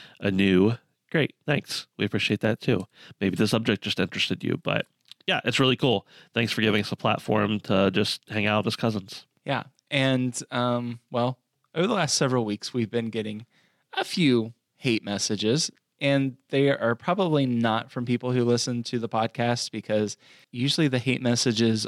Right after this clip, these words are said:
Speaker 2: are, "You need to be abolished," and <laughs> "We, we hate that you exist," and so on. And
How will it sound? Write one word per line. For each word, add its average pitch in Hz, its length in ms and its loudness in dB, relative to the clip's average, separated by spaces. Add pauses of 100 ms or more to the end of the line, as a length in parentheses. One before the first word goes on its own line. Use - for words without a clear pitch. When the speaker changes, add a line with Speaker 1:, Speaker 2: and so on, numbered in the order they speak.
Speaker 2:
are, 107 460 2 (420)
"You 117 220 2
need 110 220 0
to - 80 -18
be 113 120 -2
abolished," 104 840 0
and 104 380 -2 (840)
<laughs> - 680 -2
"We, 127 680 4
we 123 280 6
hate 120 560 0
that 117 220 -2
you 120 160 2
exist," 110 580 0
and 101 180 -8
so 107 220 0
on. 104 200 -2
And 113 160 -2